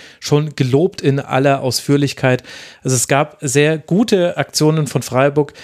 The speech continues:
dass man das dann hinten raus gewinnt. Vielleicht ein bisschen glücklich, aber auch nicht unverdient nach der ersten Hälfte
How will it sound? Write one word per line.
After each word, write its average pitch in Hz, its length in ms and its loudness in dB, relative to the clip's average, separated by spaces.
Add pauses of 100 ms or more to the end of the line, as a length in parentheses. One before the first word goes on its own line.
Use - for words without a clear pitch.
(160)
dass 147 180 0
man 147 120 2
das 135 160 0
dann 127 120 2
hinten 127 280 0
raus 110 240 -2
gewinnt. 117 300 0
Vielleicht 117 400 2
ein 123 100 -2
bisschen 113 380 0
glücklich, 127 440 -2
aber 107 220 -6
auch 120 300 0
nicht 127 180 0
unverdient 123 640 -2 (380)
nach 110 200 0
der 113 220 0
ersten 113 320 -2
Hälfte 117 440 0